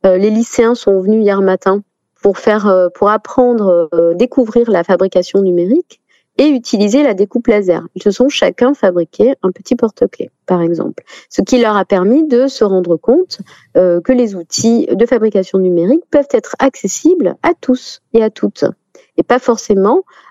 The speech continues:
euh, à celles et ceux qui, euh, savent utiliser les logiciels de dessin, de création.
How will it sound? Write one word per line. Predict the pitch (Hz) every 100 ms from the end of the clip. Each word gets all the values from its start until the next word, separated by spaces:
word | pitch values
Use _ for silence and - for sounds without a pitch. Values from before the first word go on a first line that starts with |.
| -
euh, | 202 190 185 -
à | 196 196
celles | - 220 208
et | 196
ceux | 185 233 277
qui, | - - 226 254
euh, | 202 190
savent | - 202 214 208 180 180
utiliser | 196 - 190 185
les | 226
logiciels | 196 185 185 - 208 196
de | 180
dessin, | 170 - - 160 208 233
de | 185
création. | - 170 156 - 185 220